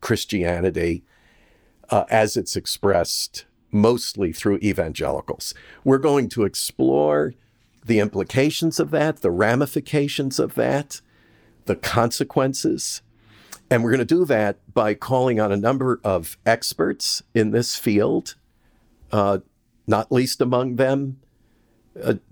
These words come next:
Dietrich Bonhoeffer himself through his writings. And he's left us quite a body of material to consult on this question, but also some contemporaries of his, for example, Karl Barth.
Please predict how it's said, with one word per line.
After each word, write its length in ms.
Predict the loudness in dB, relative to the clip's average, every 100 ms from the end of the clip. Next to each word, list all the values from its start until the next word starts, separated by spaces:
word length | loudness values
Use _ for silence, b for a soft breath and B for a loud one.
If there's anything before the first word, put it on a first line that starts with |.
| -4
Dietrich 340 | 0 0 0 0
Bonhoeffer 720 | 2 2 0 0 -2 -2 0
himself 760 | 0 0 0 0 -4 -12 -20 _
through 240 | -2 0 2
his 240 | 0 0
writings. 720 | 0 0 0 -4 -4 -6 -8 -8 b b b b b 0
And 140 | 0
he's 260 | 0 -4 -8 0
left 300 | 0 2 -2
us 180 | -2
quite 320 | -4 0 0 0
a 60 |
body 480 | 0 0 0 0 -2
of 160 | -4 -2
material 640 | -4 0 0 2 2 0
to 140 | -4 -6
consult 600 | -4 -2 2 0 0 -6 -2
on 160 | 0
this 180 | 0 -2
question, 520 | 0 0 0 -2 -4 B B B B B
but 160 | 2
also 720 | 4 2 2 2 2 4 0 -2
some 280 | -6 -2 -2
contemporaries 920 | -2 -2 0 0 0 2 2 2 0
of 120 | -2
his, 320 | 2 2 2 -2
for 240 | 0 2
example, 600 | 2 0 0 0 0 -4
Karl 400 | -2 0 2 0
Barth. 520 | 2 2 2 -4 -16